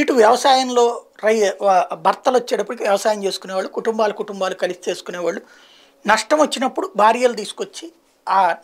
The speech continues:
నగలో ఇది ఇచ్చి చేసుకొచ్చేవాళ్ళు. దాంతో సుదీర్ఘకాలం కొన్ని వందల సంవత్సరాలుగా భారతదేశంలో వ్యవసాయం సమృద్ధిగా సాగింది.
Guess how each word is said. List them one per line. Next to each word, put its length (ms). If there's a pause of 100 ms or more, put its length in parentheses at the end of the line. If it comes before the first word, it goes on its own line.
నగలో 340
ఇది 160
ఇచ్చి 360 (160)
చేసుకొచ్చేవాళ్ళు. 880
దాంతో 600 (500)
సుదీర్ఘకాలం 640
కొన్ని 280
వందల 540
సంవత్సరాలుగా 640
భారతదేశంలో 580
వ్యవసాయం 300
సమృద్ధిగా 460
సాగింది. 300